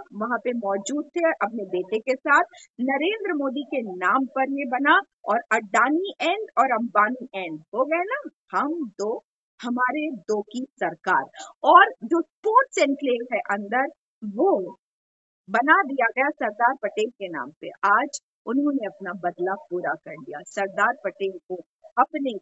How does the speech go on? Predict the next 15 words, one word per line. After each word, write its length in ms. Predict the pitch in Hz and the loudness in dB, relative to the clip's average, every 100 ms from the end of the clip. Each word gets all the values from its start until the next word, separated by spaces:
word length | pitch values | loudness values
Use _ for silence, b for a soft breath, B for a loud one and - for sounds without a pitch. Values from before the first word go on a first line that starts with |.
| - | -6
चारों 340 | 220 214 453 | -2 0 -2
तरफ 300 | 440 220 208 214 | -4 -2 -2 -4
से 120 | 202 | -6
घेर 360 | 185 - 202 262 - | -6 -4 -2 -2 0
कर 260 | 185 - - | -2 -2 -6
एक 100 | 180 - | -8 -6
छोटा 300 | 220 208 190 | -10 -4 -6
सा 180 | - | -4
अंदर 480 | 156 - 190 190 180 | -8 -8 -10 -6 -8
sports 460 | 165 - 196 196 175 | -8 -8 -6 -6 -8
enclave 360 | 151 - 170 175 | -12 -10 -10 -10
बना 160 | 156 | -14
दिया। 140 | 160 175 | -10 -10
बड़ा 260 | 180 247 | -4 -2
है 440 | 415 466 466 - | 0 -2 -8 -16